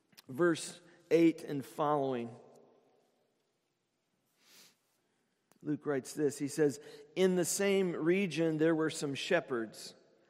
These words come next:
staying out in the fields and keeping watch over their flock by night. And an angel of the Lord suddenly stood before them. And the glory of the Lord shone around them,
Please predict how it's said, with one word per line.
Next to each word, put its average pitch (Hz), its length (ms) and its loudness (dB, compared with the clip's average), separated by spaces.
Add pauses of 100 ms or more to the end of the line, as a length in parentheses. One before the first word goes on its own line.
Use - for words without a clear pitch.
(1200)
staying 180 400 4
out 190 220 6
in 190 120 6
the 170 100 2
fields 196 400 6
and 170 120 2
keeping 214 400 0
watch 185 320 4
over 180 320 4
their 160 220 6
flock 175 540 0
by 156 180 4
night. 147 580 -2 (380)
And 160 140 4
an 175 80 6
angel 214 440 6
of 185 140 8
the 185 100 8
Lord 196 380 6
suddenly 214 540 2
stood 190 500 0
before 170 420 0
them. 120 360 -2 (1200)
And 143 140 -2
the 143 60 2
glory 170 480 8
of 147 100 4
the 151 100 6
Lord 147 400 6
shone 165 560 0
around 151 540 2
them, 135 440 0